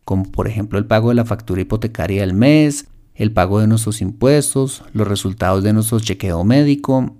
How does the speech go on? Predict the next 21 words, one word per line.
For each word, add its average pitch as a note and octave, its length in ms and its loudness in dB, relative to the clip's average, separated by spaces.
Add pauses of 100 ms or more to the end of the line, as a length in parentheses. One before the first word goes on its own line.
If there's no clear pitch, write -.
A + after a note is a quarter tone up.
los G#2+ 280 0
documentos A#2 420 4
legales G#2 320 0
de A#2+ 140 4
nuestro A#2+ 200 2
negocio A#2+ 480 0
o B2 120 0
el A#2 80 4
mensaje G#2+ 380 0
de A2 60 2
agradecimiento C3+ 800 0 (200)
de G2 160 -2
nuestros A#2 400 0
suegros A#2 420 2
por B2 220 2
la A2 160 0
comida G2 320 0
del G#2 100 -2
fin F#2+ 160 -2
de F#2+ 100 -2
semana. C3 400 -2